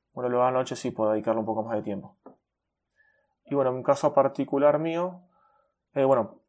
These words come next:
perdón, para cerrar el tema de la noche, luego estar dos, tres horas, eh, trabajando, leyendo, lo que sea, o algún cliente, como decía, de manera freelance.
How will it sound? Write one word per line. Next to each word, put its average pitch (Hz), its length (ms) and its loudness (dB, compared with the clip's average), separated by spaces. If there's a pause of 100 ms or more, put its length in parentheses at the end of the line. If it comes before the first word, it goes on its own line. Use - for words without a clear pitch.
(100)
perdón, 123 220 2
para 113 120 2
cerrar 127 260 4
el 123 80 0
tema 135 180 0
de 131 60 4
la 143 120 2
noche, 143 240 0
luego 127 200 2
estar 120 320 0
dos, 113 240 4
tres 123 240 -4
horas, 139 360 2 (120)
eh, 107 360 -12 (140)
trabajando, 117 840 0
leyendo, 131 500 -4
lo 113 100 -4
que 113 80 -6
sea, 175 380 -2 (580)
o 113 180 -2
algún 113 200 -2
cliente, 117 720 -4
como 113 160 -6
decía, 110 180 -4
de 117 60 -2
manera 117 260 0
freelance. 151 500 -4